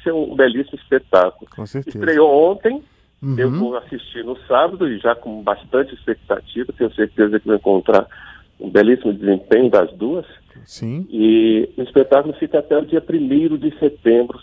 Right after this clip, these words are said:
Speaker 1: sempre de quarta a domingo, Edson.
Speaker 2: De quarta a
Speaker 1: Lá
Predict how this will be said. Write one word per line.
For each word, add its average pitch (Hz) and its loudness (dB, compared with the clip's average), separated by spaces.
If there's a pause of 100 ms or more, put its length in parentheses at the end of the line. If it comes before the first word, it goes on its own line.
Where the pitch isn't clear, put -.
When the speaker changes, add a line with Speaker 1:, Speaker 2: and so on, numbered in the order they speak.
Speaker 1:
sempre - -2
de - -6
quarta 110 0 (540)
a 113 0
domingo, 110 0
Edson. - -8 (440)
Speaker 2:
De 120 -6
quarta 156 0
a 151 2
Speaker 1:
Lá - 4